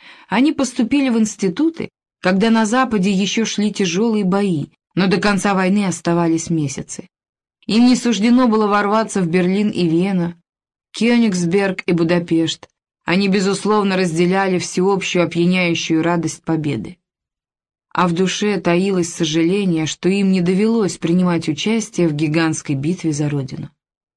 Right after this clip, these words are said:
Им казалось, что самое великое в истории страны уже позади. Они не предполагали, что им выпала честь первыми шагнуть в космос. Степь встретила их неприветливо, сильной,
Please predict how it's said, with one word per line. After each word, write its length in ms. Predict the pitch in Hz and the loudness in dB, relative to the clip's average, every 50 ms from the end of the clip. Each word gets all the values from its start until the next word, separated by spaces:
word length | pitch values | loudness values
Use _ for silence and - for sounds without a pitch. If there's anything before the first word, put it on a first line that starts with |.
| _ _ _ | _ _ _
Им 180 | 180 202 220 | 0 0 2
казалось, 400 | 214 240 226 220 269 262 254 233 | 2 2 2 2 2 2 0 0
что 160 | - - - 214 | -2 -2 -4 -4
самое 420 | 208 - 254 269 262 247 240 226 | -2 -2 0 0 2 2 2 2
великое 600 | 214 214 208 202 214 240 247 - - - 180 175 | 2 0 0 0 0 0 0 0 0 0 0 2
в 80 | 165 170 | 2 0
истории 400 | 175 175 - - 202 208 190 185 | -2 -2 -4 -2 -2 0 0 0
страны 540 | 165 - - - 165 165 165 175 185 190 - | -2 -4 -4 -4 -2 0 0 0 -2 -2 -4
уже 240 | 175 160 147 170 170 | -4 -4 -2 -4 -4
позади. 580 | 170 165 151 156 160 160 147 147 156 156 - _ _ _ _ _ _ _ _ _ _ _ _ _ _ _ _ _ _ _ | -4 -4 -4 -4 -4 -4 -4 -6 -8 -10 -10 _ _ _ _ _ _ _ _ _ _ _ _ _ _ _ _ _ _ _
Они 240 | - 170 185 196 202 | -2 0 2 2 2
не 100 | 208 208 | 2 2
предполагали, 880 | 180 196 208 185 196 202 196 196 196 196 196 226 240 233 196 156 - - _ _ _ _ | 2 0 -2 -2 -2 0 0 0 2 0 0 0 0 0 -2 -2 -4 -8 _ _ _ _
что 200 | - - - 208 | -8 -2 0 2
им 160 | 208 202 202 | 2 2 2
выпала 440 | 196 226 226 185 208 196 196 190 180 | 2 0 0 0 0 0 2 0 0
честь 460 | 180 - 233 240 226 185 - - - | -2 -2 -2 0 0 -2 -4 -8 -8
первыми 460 | - - 247 240 220 190 180 170 165 165 | -4 -2 0 0 0 0 0 0 0 0
шагнуть 420 | - - 180 180 180 190 175 170 | 0 -2 0 0 0 0 0 -2
в 60 | - | -4
космос. 540 | - 208 190 170 - - - 180 - - - _ _ _ _ _ _ _ _ _ _ _ _ _ _ _ _ | -4 -4 -4 -4 -4 -6 -10 -10 -10 -12 -16 _ _ _ _ _ _ _ _ _ _ _ _ _ _ _ _
Степь 400 | - - - - - 202 196 190 | -16 -16 -8 -4 -2 -2 -2 -4
встретила 680 | - - - - - 185 202 196 190 - 180 180 180 - | -6 -10 -8 -4 -2 0 0 0 0 0 0 0 0 0
их 240 | - - 151 - | 0 -2 -2 0
неприветливо, 880 | 180 175 170 170 165 165 165 170 202 220 226 - 220 208 196 190 185 180 - _ _ _ _ _ - | 0 0 0 0 0 0 2 0 0 -2 -4 -4 -4 -4 -4 -4 -6 -8 -10 _ _ _ _ _ -16
сильной, 800 | - - - - 185 208 226 233 226 214 202 185 170 156 - | -14 -14 -10 -4 -2 0 2 2 2 2 2 0 0 -2 -6